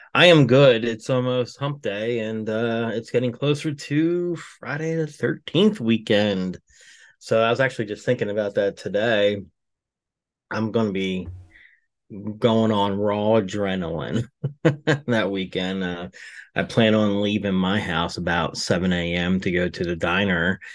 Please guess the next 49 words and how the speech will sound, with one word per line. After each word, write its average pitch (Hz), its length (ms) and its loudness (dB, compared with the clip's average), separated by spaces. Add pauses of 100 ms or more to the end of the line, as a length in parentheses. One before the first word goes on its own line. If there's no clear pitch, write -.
(340)
and, 82 380 -4
uh, 80 280 0
set 92 480 2
up 92 360 0
and, 87 420 -2
uh, 87 540 -2 (400)
get 98 180 2
things 98 240 0
rolling 92 320 0
there 92 220 -2
at 80 80 -4
nine 90 260 -4
o'clock. 98 500 0 (680)
And 87 180 -2
then, 87 460 -2
uh, 82 260 -2
so 95 140 0
we 101 100 2
got, 98 240 2
uh, 90 380 -2 (460)
you 101 100 -4
know, 92 80 -2
I'll 95 80 -2
be 98 80 0
there 95 120 0
from 101 140 -2
nine 92 220 0
to 87 80 -6
two. 151 440 6 (320)
We 117 80 2
got 101 220 -2
R 104 180 2
G 104 220 0
Henning's 117 340 4
gonna 113 160 4
be 113 120 6
there 110 180 6
pretty 113 200 -2
much 110 260 -2
all 104 160 0
day. 117 400 2
We 107 140 -4
have 92 180 -6
Upside 95 400 -2
Down 95 300 -4
Jenny 113 360 4
playing 104 380 0
some 92 180 -6
music. 127 540 4